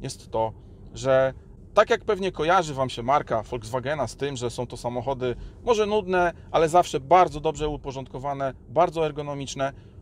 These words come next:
to, to są ostatnie rzeczy, o których ja mogę powiedzieć odnośnie I D three. Spójrzcie, tutaj nie ma ani jednego przycisku takiego fizycznego. Nie, sorry, jest.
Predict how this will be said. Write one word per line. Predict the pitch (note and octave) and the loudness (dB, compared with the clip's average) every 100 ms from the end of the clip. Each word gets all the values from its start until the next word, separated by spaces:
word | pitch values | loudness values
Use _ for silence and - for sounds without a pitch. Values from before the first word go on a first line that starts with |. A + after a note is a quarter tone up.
| - | -4
to, | C3 C3+ C3+ C3 - - - - - - - | 2 6 6 4 0 -10 -20 -20 -20 -14 -4
to | E3+ | -2
są | G3+ | 2
ostatnie | F#3 G#3 G3 F3 | 4 6 4 2
rzeczy, | F3+ F#3 | -2 -2
o | E3+ | -4
których | E3 D#3+ D3 | -2 -4 -2
ja | D3+ | 0
mogę | D#3 D3 | 0 -2
powiedzieć | C3 B2+ C#3+ C3+ C3 - | -4 -6 -6 -6 -8 -8
odnośnie | A#2+ B2 A#2+ A#2+ A#2 A#2 | -6 -6 -6 -8 -6 -6
I | |
D | A2+ | -6
three. | A2+ A2+ G2 - - - | -8 -8 -8 -12 -18 -16
Spójrzcie, | - F#3+ F3 - | 2 4 4 0
tutaj | - D3 D#3+ | -6 -4 -4
nie | E3 | -2
ma | E3 D#3+ - | -2 -2 2
ani | D#3+ E3+ E3+ | 2 2 -4
jednego | D#3+ C3 C#3+ C#3+ | -6 -4 -4 -4
przycisku | - B2+ - A#2 - C3 D3+ - - - - - - | -6 -8 -10 -8 -2 0 -2 -10 -18 -18 -18 -20 -6
takiego | C#3 C#3+ C3+ | -6 -4 -6
fizycznego. | C3+ B2+ C3+ C3 A#2 D3 G3+ - | -6 -8 -4 0 2 2 0 -4
Nie, | F#3+ B2+ | 2 2
sorry, | - F3 C#3 | 6 4 6
jest. | D3 G#2 | 2 2